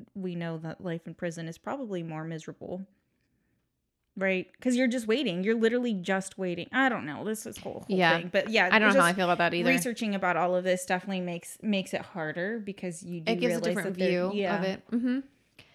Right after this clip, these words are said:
Speaker 2: Yeah. So over the past decade, Congress has appropriated about one point two billion dollars to cut the nation's backlog of D N A testing needs,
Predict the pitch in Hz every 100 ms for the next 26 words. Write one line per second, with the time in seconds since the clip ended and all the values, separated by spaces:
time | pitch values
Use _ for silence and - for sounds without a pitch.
0 | _ _ _ - 277 247 226 - 277 277
1 | 254 - 269 302 294 262 226 - 196 208
2 | 202 190 - 190 202 214 220 - 202 185
3 | 190 185 - 185 202 202 196 185 180 180
4 | 175 180 202 220 247 240 - 214 180 -
5 | 190 208 214 190 180 196 202 - 175 -
6 | 190 180 - 208 196 - 180 180 - 208
7 | 226 220 196 170 185 185 185 - 190 -
8 | 208 208 196 190 233 240